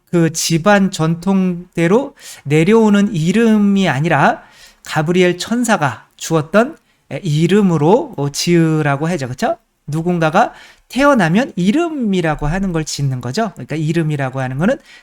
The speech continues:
태어났다 혹은 그 태어날 때 갖는 본성과 관련이 있는 거죠. 그리고 그 본성이라고 하는 거는, 에, 욕구 혹은 소명이라고 하는 것과 관련이 있는 거예요.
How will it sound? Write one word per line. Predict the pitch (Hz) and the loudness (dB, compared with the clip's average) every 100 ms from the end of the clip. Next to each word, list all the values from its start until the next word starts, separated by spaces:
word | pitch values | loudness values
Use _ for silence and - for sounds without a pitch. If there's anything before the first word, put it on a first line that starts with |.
| - | -12
태어났다 | - 233 220 135 - 196 254 - | -4 0 0 -2 -2 0 0 0
혹은 | 165 220 320 | -2 0 -2
그 | - 165 | -6 -6
태어날 | 220 220 196 | -2 0 0
때 | - | -4
갖는 | 175 - 131 190 269 _ _ _ | -6 -6 -2 -2 -2 _ _ _
본성과 | - 160 156 156 185 170 117 - - 131 139 240 - - - - | -2 0 0 0 0 0 -2 -10 -8 -2 2 2 0 -12 -20 -10
관련이 | - 151 156 151 | -2 0 2 2
있는 | 185 202 | 2 0
거죠. | 139 - - | 0 -6 -8
그리고 | - 151 | -6 -4
그 | 156 180 170 | -2 -4 -4
본성이라고 | - 143 147 151 143 185 190 196 147 139 139 | -2 0 2 0 0 0 0 -2 -4 -2 -4
하는 | 151 196 165 | -4 -4 -2
거는, | 156 277 - _ - _ - | 0 -2 -4 _ -20 _ -10
에, | 123 | -2
욕구 | 143 165 165 - 196 175 113 - | 0 0 -2 -2 2 2 0 -6
혹은 | 175 185 240 269 | -2 0 -2 -4
소명이라고 | - - 214 214 214 226 233 185 156 147 | -14 -4 0 2 2 2 -2 -2 -4 -2
하는 | 156 196 | -4 -4
것과 | 165 143 151 | -6 -8 -10
관련이 | - 135 139 151 | -6 -4 -2 -2
있는 | 185 147 | -2 -2
거예요. | 117 160 285 | -2 -2 -2